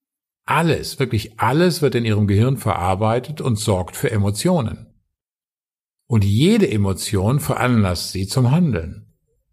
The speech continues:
Dazu werde ich Ihnen noch in einer der nächsten Episoden etwas mehr erzählen. Zurück zum Handy oder Smartphone,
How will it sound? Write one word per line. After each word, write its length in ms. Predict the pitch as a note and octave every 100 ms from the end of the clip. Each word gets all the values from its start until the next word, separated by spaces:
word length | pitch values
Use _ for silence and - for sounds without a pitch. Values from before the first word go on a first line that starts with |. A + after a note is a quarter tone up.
| _ _ -
Dazu 300 | G#2 - A2+
werde 160 | C3
ich 120 | B2
Ihnen 200 | C3 B2+
noch 120 | A#2+ A#2
in 100 | A2+
einer 200 | A2+ A2+
der 120 | A2
nächsten 340 | A#2 A2+ -
Episoden 580 | F#2+ - E2+ F2+ E2+ F2+
etwas 340 | F2 G#2+ G2+
mehr 220 | G#2 F#2 E2
erzählen. 680 | D2+ - A#2+ D#2+ F2 - - _ _ _ _ _ _ -
Zurück 440 | - A2+ G#2 C#3 -
zum 160 | C#3+
Handy 340 | B2 C#3 A#2 C#2+
oder 260 | D2 C#2
Smartphone, 680 | - G#2+ A2 A2+ C3 B2 A#2